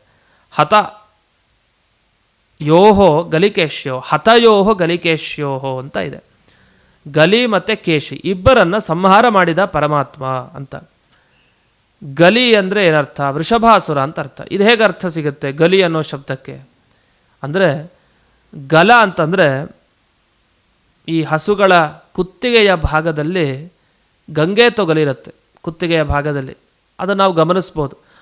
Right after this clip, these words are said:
ಅದೇ ಅದರ ಲಕ್ಷಣ. ಒಂದು ಹಸು ಅಂತ ಕಂಡುಹಿಡಿಯಬೇಕು ಅಂದ್ರೆ ಮುಖ್ಯವಾದದ್ರಲ್ಲಿ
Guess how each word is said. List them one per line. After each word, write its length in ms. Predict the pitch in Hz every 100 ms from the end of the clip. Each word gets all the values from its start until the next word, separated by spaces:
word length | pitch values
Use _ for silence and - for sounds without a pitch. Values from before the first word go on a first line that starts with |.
| _
ಅದೇ 260 | 139 139 185
ಅದರ 200 | 214 202 180
ಲಕ್ಷಣ. 360 | 160 - 170 143
ಒಂದು 160 | - 147
ಹಸು 220 | 135 - 196
ಅಂತ 160 | 196 185
ಕಂಡುಹಿಡಿಯಬೇಕು 640 | 160 170 196 185 175 160
ಅಂದ್ರೆ 260 | 151 190 180 143 175 _ _ _ _ _ _ _
ಮುಖ್ಯವಾದದ್ರಲ್ಲಿ 1120 | 170 175 - 226 208 180 165 151 156 180 185